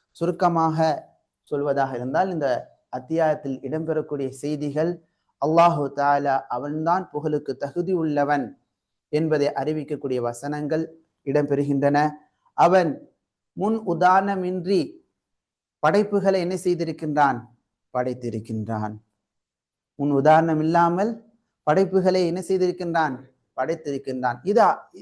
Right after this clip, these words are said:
இந்த படைப்புகள் அனைத்தும் அவன்தான் புகழ்வதற்கு தகுதியானவன் என்பதை என்ன செய்கிறது?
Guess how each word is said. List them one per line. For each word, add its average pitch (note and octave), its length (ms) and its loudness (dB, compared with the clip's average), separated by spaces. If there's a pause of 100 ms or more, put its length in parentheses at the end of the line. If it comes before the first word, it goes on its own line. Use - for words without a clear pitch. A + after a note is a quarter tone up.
இந்த F3+ 280 0
படைப்புகள் G#3 460 0
அனைத்தும் G#3+ 520 0 (280)
அவன்தான் G3+ 640 2 (500)
புகழ்வதற்கு F#3 640 -2
தகுதியானவன் G#3 680 2
என்பதை E3+ 340 -4
என்ன E3+ 140 -6
செய்கிறது? D#3 560 -2